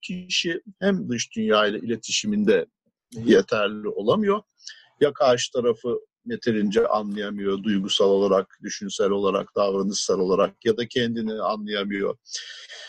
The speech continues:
e, ya da kendisi anlaşılamıyor ve hatta bazen de kişinin kendisiyle diyaloğu az oluyor. Yani kendi duygularından, düşüncelerinden yeterli haberi alamıyor, aldığını sanıyor belki. Dolayısıyla,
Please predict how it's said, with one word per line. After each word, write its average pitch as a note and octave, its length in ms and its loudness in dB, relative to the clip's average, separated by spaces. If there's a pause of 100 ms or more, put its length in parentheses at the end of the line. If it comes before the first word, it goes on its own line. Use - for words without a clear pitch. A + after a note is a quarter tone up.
(280)
e, - 40 6
ya A2+ 320 4
da A#2+ 120 4
kendisi B2+ 480 -2
anlaşılamıyor G#2+ 840 0
ve B2+ 60 2
hatta E3 520 0 (640)
bazen C#3+ 500 4
de E3+ 80 -10
kişinin F#3 420 -4
kendisiyle F3+ 680 0
diyaloğu G2+ 520 -2
az F#2+ 160 -8
oluyor. F#2 240 -10
Yani A2+ 260 -2
kendi C3+ 340 2 (340)
duygularından, A2+ 800 2
düşüncelerinden A#2+ 760 0
yeterli G2+ 540 -2
haberi F#2+ 380 -6
alamıyor, F2+ 520 -4
aldığını G2+ 480 2
sanıyor F#2+ 500 -4
belki. - 400 -8 (280)
Dolayısıyla, C4+ 580 8